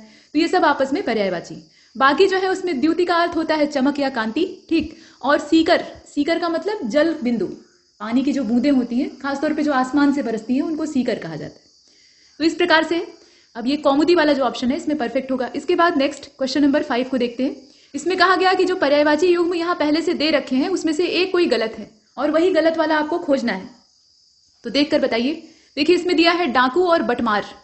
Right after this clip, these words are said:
ये दोनों एक दूसरे के पर्यायवाची हैं, ऐसा कहा गया है। खद्योत और उड़गन, खद्योत और उड़गन, ये जो शब्द है इन्हें आप देख रहे हैं, तो ये आपस में पर्यायवाची हैं। तादात्म्य और तद्रूपता, ये शब्द आपस में पर्यायवाची हैं। और खेह और कोश,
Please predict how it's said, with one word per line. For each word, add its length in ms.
ये 60
दोनों 220
एक 140
दूसरे 240
के 100
पर्यायवाची 540
हैं, 120
ऐसा 160
कहा 240
गया 180
है। 220
खद्योत 480
और 140
उड़गन, 460
खद्योत 440
और 400
उड़गन, 460
ये 100
जो 80
शब्द 260
है 100
इन्हें 140
आप 80
देख 220
रहे 100
हैं, 80
तो 80
ये 60
आपस 360
में 100
पर्यायवाची 500
हैं। 120
तादात्म्य 680
और 300
तद्रूपता, 580
ये 120
शब्द 260
आपस 300
में 100
पर्यायवाची 560
हैं। 220
और 200
खेह 400
और 260
कोश, 380